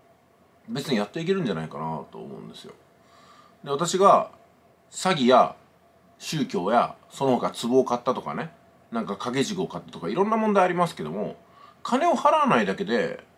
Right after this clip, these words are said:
何の問題も起きないんじゃないかなっていう、こういうふうな単純な私は立ち位置を持ってるんですけどね。で、逆に言うとね、どんな金額であろうと払ったらもう自分のお金ではないから被害額とは考えないっていうふうな、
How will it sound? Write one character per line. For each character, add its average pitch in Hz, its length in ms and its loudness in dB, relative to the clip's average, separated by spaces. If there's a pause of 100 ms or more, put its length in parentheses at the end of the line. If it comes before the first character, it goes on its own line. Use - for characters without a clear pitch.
(180)
何 156 260 0
の 233 80 4
問 220 180 4
題 196 100 4
も 170 120 0
起 156 100 -6
き 147 40 -4
な 120 60 0
い 92 60 -4
ん - 20 -6
じ 80 60 -6
ゃ 80 40 -8
な 76 100 -10
い 69 40 -14
か - 120 -16
な 71 180 -10
っ - 40 -18 (120)
て - 60 -18
い 131 40 -14
う、 - 40 -14
こ 180 160 2
う 196 60 6
い 202 60 4
う 208 40 2
ふ 208 40 4
う - 40 4
な 87 220 -2 (100)
単 139 240 -2
純 135 220 -2
な 156 240 2 (320)
私 - 200 -10
は 226 80 -4
立 - 140 -8
ち 254 120 -4
位 - 40 -2
置 196 100 -6
を 175 40 -6
持 190 120 -4
っ - 40 -12
て - 120 -14
る - 60 -16
ん - 40 -18
で - 60 -20
す - 60 -20
け - 80 -20
ど 92 100 -20
ね。 160 140 -14 (460)
で、 151 120 -10
逆 196 260 2
に 294 80 -4
言 320 80 -6
う - 40 -12
と 202 100 0
ね、 185 300 -6
ど 226 180 2
ん 277 40 -2
な 175 120 2
金 135 180 -4
額 113 200 2
で 110 80 0
あ 107 40 2
ろ 101 80 0
う - 40 -8
と 85 120 -6
払 156 260 2
っ - 80 -10
た 110 100 -2
ら 95 120 0
も 113 200 -2
う - 20 -2
自 113 160 -8
分 180 160 0
の 170 120 0
お 160 40 -6
金 160 220 0
で 123 100 -2
は 85 80 -4
な 110 140 -2
い 101 60 -6
か 92 100 -10
ら 92 100 -6
被 123 180 -2
害 151 180 4
額 98 180 -4
と 90 120 -10
は 82 80 -12
考 127 360 -2
え 120 100 -2
な 78 80 -8
い 82 60 -12
っ - 20 -14
て - 200 -20
い 78 40 -16
う - 20 -16
ふ 80 60 -20
う - 40 -20
な、 - 60 -20